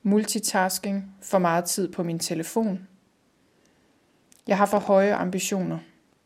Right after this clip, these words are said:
For meget arbejde. Flere aftaler per dag. Næste spørgsmål, som jeg også stillede, er, hvad ser du som din største personlige udfordring lige nu,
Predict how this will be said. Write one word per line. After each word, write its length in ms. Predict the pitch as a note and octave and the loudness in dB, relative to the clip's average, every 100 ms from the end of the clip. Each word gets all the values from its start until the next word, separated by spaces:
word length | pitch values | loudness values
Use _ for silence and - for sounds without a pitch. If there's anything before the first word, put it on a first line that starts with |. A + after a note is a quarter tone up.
| _ _ _ _ _ _ _ _ _ _ _ _ _ _ _ _ _ _ _ _ _ _ - | _ _ _ _ _ _ _ _ _ _ _ _ _ _ _ _ _ _ _ _ _ _ -20
For 240 | - A3 | 0 4
meget 340 | G#3 F#3 G3 - | 4 4 4 2
arbejde. 560 | F3 F3+ F#3 E3 E3+ - _ _ - | 2 2 0 0 -4 -10 _ _ -16
Flere 360 | - G3 F#3+ | -2 4 4
aftaler 540 | - D#3+ E3+ F3 E3+ E3+ | 4 0 -2 -4 -6 -6
per 160 | - | -6
dag. 280 | E3 - - _ _ _ _ _ _ _ _ _ _ _ _ - - - - - - _ _ _ _ _ _ _ - | -6 -8 -10 _ _ _ _ _ _ _ _ _ _ _ _ -20 -20 -20 -20 -20 -20 _ _ _ _ _ _ _ -2
Næste 260 | G#3 A3+ A3+ | 2 2 0
spørgsmål, 500 | - G3 G3 G3+ F3+ | 4 2 4 0 0
som 180 | F#3+ F3+ | 0 2
jeg 100 | F3 | 4
også 140 | F#3 | 2
stillede, 520 | - G3 G3 G3 F#3+ F#3+ | 0 0 2 0 0 0
er, 220 | E3+ F3+ - _ | 2 0 -8 _
hvad 140 | - A3 | -4 -2
ser 260 | - A#3 | 2 0
du 100 | G#3 | 0
som 240 | F#3+ G3+ F#3 | -2 -2 -2
din 200 | F#3 F#3 | -2 -2
største 460 | - G3+ G3+ - | 0 0 0 -2
personlige 520 | A3+ G3+ G#3 F#3 F3+ - | -6 -4 -2 0 0 0
udfordring 580 | G3+ G3 E3+ E3 E3+ | -2 -2 -4 -2 -4
lige 200 | F3 F#3+ | 0 0
nu, 220 | G3 E3+ | 2 0